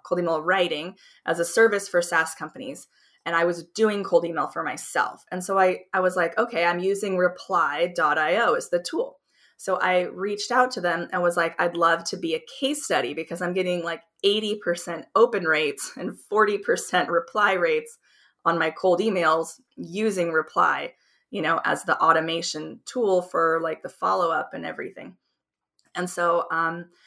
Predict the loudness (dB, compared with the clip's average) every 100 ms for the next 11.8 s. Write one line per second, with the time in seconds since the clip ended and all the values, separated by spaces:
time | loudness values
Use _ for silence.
0 | _ 0 2 0 0 0 0 -8 -8 -8
1 | -6 -6 -4 -2 0 0 0 2 2 2
2 | 0 -4 -16 -16 -4 -4 -4 -6 -4 -4
3 | -4 -8 _ _ _ _ -2 2 2 0
4 | -2 0 0 0 -4 -4 2 4 4 0
5 | -8 -6 -4 -4 -4 -2 -2 -4 -6 0
6 | 2 2 0 -10 -10 -4 -2 -2 -2 -4
7 | -4 -4 -6 -4 2 4 4 0 -4 -4
8 | 0 2 0 0 0 0 0 -4 -2 -2
9 | -2 0 0 0 -2 -2 0 0 2 0
10 | 0 -2 0 4 4 4 2 0 0 -4
11 | -4 -4 -2 -4 -6 -2 -2 -2